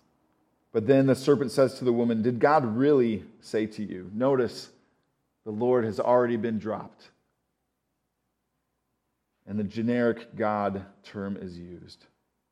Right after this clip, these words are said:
"Did God really say, 'You must not eat from any tree in the garden?'" Well, Eve and the serpent continue on in this conversation.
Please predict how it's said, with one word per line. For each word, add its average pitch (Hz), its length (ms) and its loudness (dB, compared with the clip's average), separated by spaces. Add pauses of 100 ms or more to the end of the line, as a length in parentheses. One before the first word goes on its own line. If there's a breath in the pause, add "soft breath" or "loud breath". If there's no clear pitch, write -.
(1500)
"Did 123 160 -4
God 143 300 4
really 151 260 6
say, 107 600 0
'You 117 140 -2
must 120 300 0
not 113 200 -4
eat 110 240 -6 (360)
from 113 160 -10
any 120 180 -2
tree 107 400 -8
in 104 120 -6
the 104 60 -4
garden?'" 90 540 -12 (1600)
Well, 127 500 0 (540)
Eve 135 520 2 (1600)
and 107 140 -8
the 104 60 -4
serpent 127 420 -2
continue 120 480 -2
on 110 440 -2 (220)
in 107 100 -6
this 107 160 -4
conversation. 104 920 -6